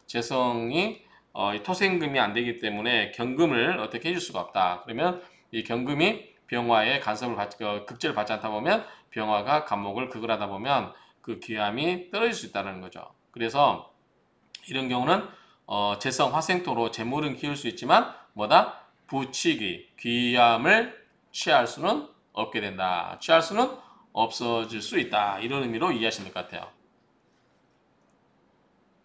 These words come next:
어쨌든 이 경금이 무토 기토에 의해서, 어, 이 토생금을,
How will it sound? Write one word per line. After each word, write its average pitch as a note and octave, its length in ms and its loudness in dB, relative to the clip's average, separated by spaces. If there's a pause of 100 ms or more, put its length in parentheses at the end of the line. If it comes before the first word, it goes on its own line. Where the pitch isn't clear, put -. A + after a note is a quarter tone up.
(2500)
어쨌든 D3 500 2
이 B2+ 260 0
경금이 B2 920 0
무토 D3 420 -2
기토에 B2 520 -4
의해서, A2 720 0 (360)
어, G2+ 520 0
이 G#2 560 -4 (100)
토생금을, E3+ 880 -2